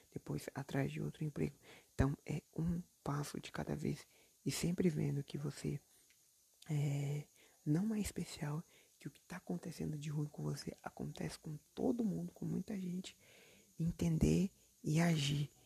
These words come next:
E se você sentir ódio e raiva disso, melhor ainda.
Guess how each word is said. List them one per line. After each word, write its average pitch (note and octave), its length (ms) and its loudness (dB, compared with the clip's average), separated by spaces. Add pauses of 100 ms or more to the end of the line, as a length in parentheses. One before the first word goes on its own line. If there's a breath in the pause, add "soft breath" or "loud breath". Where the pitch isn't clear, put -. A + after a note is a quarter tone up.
(400 soft breath)
E D3 140 4
se - 160 -2
você D3 320 4
sentir - 440 6
ódio - 580 4
e D3 100 4
raiva D3 360 4
disso, D3+ 300 2 (340 loud breath)
melhor D3 400 8
ainda. C#3 380 4